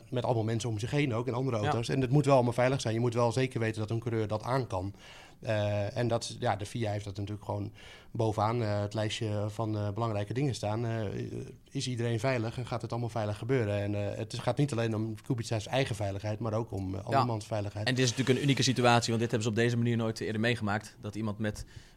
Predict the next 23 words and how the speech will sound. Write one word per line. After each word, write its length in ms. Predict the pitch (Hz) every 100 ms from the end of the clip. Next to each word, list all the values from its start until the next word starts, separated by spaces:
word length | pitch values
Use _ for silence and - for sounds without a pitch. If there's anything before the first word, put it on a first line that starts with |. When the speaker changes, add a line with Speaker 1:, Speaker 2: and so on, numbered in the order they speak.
| - - 95
Speaker 2:
zodanige 400 | 101 107 107 110
kwetsuur, 460 | - 117 - 139 120
zeg 140 | 117
maar, 100 | 120
wilde 160 | 113 110
terugkeren. 420 | 143 131 120 117
Maar 100 | 139
goed, 120 | 147
als 120 | 147
die 100 | 156
alles 160 | 151 147
gewoon 180 | 151 139
kan 220 | 147 127
en, 160 | 117
eh, 220 | 117 120 113
en 60 |
ze 80 | 120
gaan 120 | 120
hem 100 | 117
extra 180 | 113 -
testen, 340 | 120 131 - 107
dan, 200 | 104
eh, 60 | 104